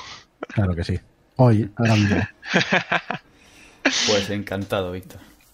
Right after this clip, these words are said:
Speaker 2: Venga,
Speaker 3: Y
Speaker 2: vamos.
Speaker 3: ya está, nos vamos a meter en faena, ¿no?
Speaker 2: Vamos allá.
Speaker 3: Pues vamos a dirigirnos,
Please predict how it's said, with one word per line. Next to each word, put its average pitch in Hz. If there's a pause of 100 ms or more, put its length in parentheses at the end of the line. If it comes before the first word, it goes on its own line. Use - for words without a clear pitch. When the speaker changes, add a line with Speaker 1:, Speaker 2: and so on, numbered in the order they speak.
(320)
Speaker 2:
Venga, 107
Speaker 3:
Y 110 (140)
Speaker 2:
vamos. 95
Speaker 3:
ya 95
está, 143
nos 101
vamos 113
a 120
meter 110
en 110
faena, 120
¿no? 170 (1700)
Speaker 2:
Vamos 104
allá. 92 (1300)
Speaker 3:
Pues 107
vamos 143
a 127
dirigirnos, 147